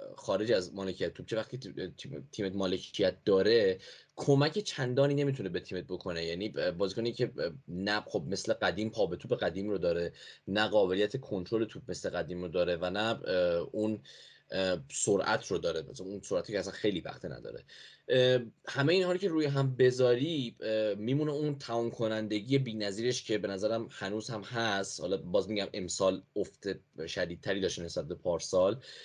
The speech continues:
ولی تا پارسال واقعاً خب هنوز بود. اه، و حالا قابلیت پنالتی زدنش، اینها رو که روی هم بذاری، اه، چیز زیادی برای، اه، سانتوش نمیمونه که بخواد، اه، در، در واقع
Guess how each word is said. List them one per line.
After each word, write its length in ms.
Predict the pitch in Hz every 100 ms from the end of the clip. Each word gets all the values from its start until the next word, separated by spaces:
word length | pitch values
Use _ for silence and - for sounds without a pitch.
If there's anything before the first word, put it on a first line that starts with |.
| - -
ولی 80 | 95
تا 80 | 98
پارسال 420 | - 98 90 98
واقعاً 260 | 95 85 90
خب 180 | 98 95
هنوز 280 | 92 92 90
بود. 400 | 110 98 120 131 - - - -
اه، 640 | 98 98 98 98 101 98 - - - - 110 101 104
و 160 | 135
حالا 300 | 151 139 135
قابلیت 400 | 131 117 117 117
پنالتی 360 | 135 131 98 98
زدنش، 460 | 98 98 87 80 110 110 -
اینها 320 | 92 139 147
رو 80 | 190
که 140 | 196 113
روی 240 | 117 127
هم 340 | 127 123 120 117
بذاری، 600 | 120 113 120 117 151 180 98
اه، 280 | 107 110 101 - _
چیز 260 | - - 143
زیادی 640 | 135 120 120 135 156 180
برای، 440 | 170 135 139 143 160 143
اه، 160 | 90 104
سانتوش 480 | - 110 104 139 151
نمیمونه 300 | 143 113 98
که 140 | 107
بخواد، 480 | - 92 110 117 -
اه، 140 | 98
در، 280 | 85 - 87
در 180 | - 95
واقع 380 | 90 101 -